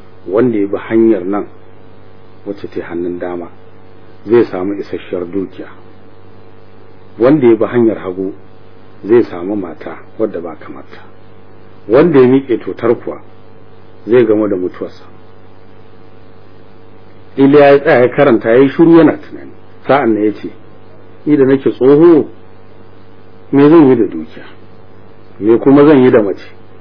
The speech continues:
Bari in bi hanyar da zan gamu da mutuwar tawan gani. Na sani dai ku shawo baɗi sai baɗi, mai rabon ganin baɗi sai ya gani."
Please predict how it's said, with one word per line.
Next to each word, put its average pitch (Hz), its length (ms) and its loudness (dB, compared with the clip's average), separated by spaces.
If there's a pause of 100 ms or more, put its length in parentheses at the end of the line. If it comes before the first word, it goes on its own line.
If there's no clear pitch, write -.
(1400)
Bari 104 180 0
in 165 100 -4
bi - 80 -6
hanyar 104 280 -4
da 90 80 -8
zan 95 200 -6
gamu 87 200 -10
da 90 100 -8
mutuwar 90 360 -10
tawan 85 360 -14
gani. 107 260 -4 (1900)
Na 107 220 -2
sani 120 280 -2
dai 98 140 -6
ku - 140 -16
shawo 107 260 -4
baɗi 90 260 -12
sai 101 160 -10
baɗi, - 300 -16 (380)
mai 95 120 -12
rabon 107 300 -2
ganin 127 280 -2
baɗi - 280 -10 (500)
sai - 200 -12
ya 82 160 -8
gani." 73 260 -16